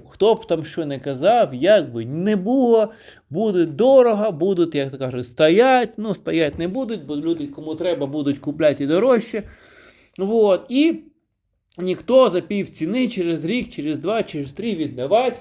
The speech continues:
не буде такого. Тому, хлопці, хто шукав собі,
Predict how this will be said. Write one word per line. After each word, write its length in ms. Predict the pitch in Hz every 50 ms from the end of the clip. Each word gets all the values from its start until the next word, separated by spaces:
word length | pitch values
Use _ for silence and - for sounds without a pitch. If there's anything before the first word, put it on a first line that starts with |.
| - _ -
не 480 | 120 117 131 160 196 220 233 226 208 202 - _
буде 1040 | 135 117 113 120 131 147 160 170 165 143 - _ - 123 113 131 143 156 151 131 117 - _ _
такого. 760 | - 120 120 123 120 - 143 156 180 165 117 135 131 127 120
Тому, 360 | 117 127 123 131 156 175 165
хлопці, 400 | - - 151 151 - - - - - _
хто 360 | _ - 160 180 165 120 - - - _ _ _ _ _ _
шукав 460 | _ - 135 123 - 160 156 165 165
собі, 300 | - - 160 117 98 -